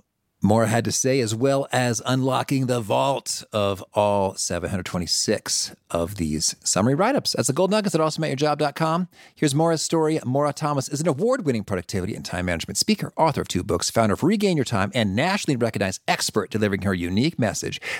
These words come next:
that the key to productivity and effectiveness is attention management. She is a TEDx speaker,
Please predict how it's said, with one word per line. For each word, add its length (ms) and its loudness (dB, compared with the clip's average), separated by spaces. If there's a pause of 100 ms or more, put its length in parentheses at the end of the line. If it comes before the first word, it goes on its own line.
that 100 2
the 60 4
key 280 2
to 80 2
productivity 580 0
and 80 0
effectiveness 580 -4 (280)
is 360 2
attention 580 0
management. 440 -4 (180)
She 160 2
is 160 2
a 100 2
TEDx 440 0
speaker, 420 0